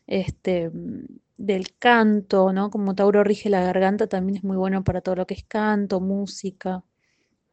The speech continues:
Y, y bueno, en términos generales, eh, así es como se expresa Venus,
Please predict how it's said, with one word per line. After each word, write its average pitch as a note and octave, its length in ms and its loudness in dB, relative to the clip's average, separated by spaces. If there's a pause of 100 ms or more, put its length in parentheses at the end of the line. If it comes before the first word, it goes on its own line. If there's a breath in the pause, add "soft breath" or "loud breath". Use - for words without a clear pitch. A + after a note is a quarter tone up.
(1200 soft breath)
Y, G3 1120 0 (1000)
y C#4 60 -2
bueno, C4+ 300 6
en G#3 120 -4
términos A#3 360 4
generales, G#3+ 640 2 (120)
eh, G3 80 -2
así G3 220 -6
es - 80 -12
como G3+ 200 0
se F#3+ 100 -6
expresa F#3 800 -2 (420)
Venus, F#3 720 -2